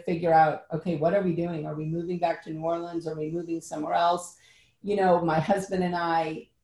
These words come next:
had already started a divorce thing when we were in New Orleans, so our marriage was already very much over, but we realized we needed to kind of keep it together for the children. And so for me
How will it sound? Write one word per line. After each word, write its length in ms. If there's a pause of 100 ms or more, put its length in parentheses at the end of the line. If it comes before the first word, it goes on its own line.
had 420 (200)
already 480
started 580
a 120
divorce 680 (380)
thing 380
when 200
we 120
were 100
in 120
New 80
Orleans, 480
so 180
our 180
marriage 480
was 160
already 480 (100)
very 380
much 420
over, 440 (240)
but 140
we 120
realized 520
we 120
needed 360
to 140
kind 200
of 100
keep 220
it 140
together 420
for 140
the 160
children. 560 (480)
And 180
so 320
for 300
me 640